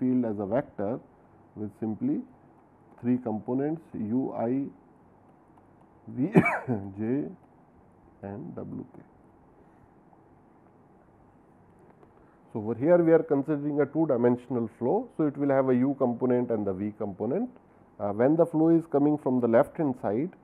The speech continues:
before it hits the plate, so at that point there is no v component. We can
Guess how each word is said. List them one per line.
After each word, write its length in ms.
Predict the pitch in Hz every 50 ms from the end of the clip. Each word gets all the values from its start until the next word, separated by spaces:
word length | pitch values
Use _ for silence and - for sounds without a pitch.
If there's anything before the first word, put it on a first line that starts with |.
| _ _ _ -
before 400 | 101 110 - - 160 170 185 185
it 140 | 180 170 170
hits 220 | - 156 143 143 - - -
the 80 | 113
plate, 480 | 95 - 101 92 101 175 - - - - - _ _ _ - _ _ _ _ - - - - - - -
so 60 | 120
at 80 | 110 107
that 240 | 139 165 175 -
point 260 | - 156 165 190 208 175
there 140 | 180 170 165
is 80 | 160 156
no 220 | 151 156 156 151
v 160 | 135 135 135
component. 580 | 127 - 101 95 87 - 92 87 87 90 87 -
We 120 | 101 104
can 180 | 101 117 113 113